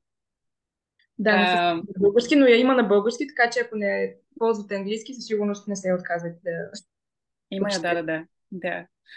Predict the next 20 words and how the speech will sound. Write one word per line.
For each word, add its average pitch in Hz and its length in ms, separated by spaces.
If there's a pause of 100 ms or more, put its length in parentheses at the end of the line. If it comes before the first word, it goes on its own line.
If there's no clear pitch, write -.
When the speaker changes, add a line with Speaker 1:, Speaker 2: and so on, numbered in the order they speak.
(260)
Speaker 2:
Ам, 180 760 (540)
последният 190 300
ми 170 80
въпрос 214 360 (100)
е 185 100
какъв - 260
е 208 60
един 180 220
съвет, 160 360
който 170 220
съвсем 165 380
от 165 100
сърце 160 500 (100)
би 160 400
дала 156 300
на, 151 500 (520)
а, 170 380
на 175 100
малкото 180 440
Мише? 156 460